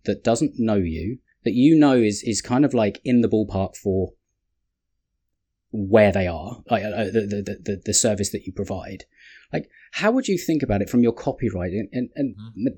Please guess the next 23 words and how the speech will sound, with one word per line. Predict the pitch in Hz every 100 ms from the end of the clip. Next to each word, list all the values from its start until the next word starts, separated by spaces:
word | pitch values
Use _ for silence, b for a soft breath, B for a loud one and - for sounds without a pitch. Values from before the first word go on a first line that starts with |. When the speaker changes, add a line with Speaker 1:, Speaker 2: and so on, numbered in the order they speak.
| -
Speaker 1:
I | 135
know | 170
this | 147 147
isn't | 131 120
exactly | 110 104 117 - 107
where | 104 107
you | 101 104 98 B B -
sort | 104
of |
sit | - 156 -
from | 107
copywriting, | 175 175 151 92 78 - 85 -
but | - 127 82 _ b b b _
how | - - 165
would | 208 208
you | 170
think | - - 143 131
through | - - 123 120 113
that | 110 107 -
process | - 110 107 135 139
and | 113 101
that | 95
journey? | - 117 95 78 -